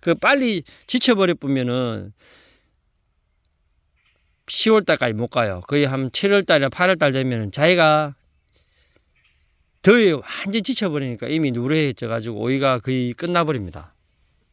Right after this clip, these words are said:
그래서 지열을 최대한 낮추려-, 낮추면 좋습니다. 그래서 비닐 멀칭을 하신 분들은 오히려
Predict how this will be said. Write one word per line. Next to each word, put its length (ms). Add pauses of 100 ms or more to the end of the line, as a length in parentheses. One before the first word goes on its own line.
(1120)
그래서 460 (380)
지열을 680
최대한 540
낮추려-, 460
낮추면 340
좋습니다. 460 (360)
그래서 340
비닐 400
멀칭을 760 (440)
하신 340
분들은 680 (380)
오히려 600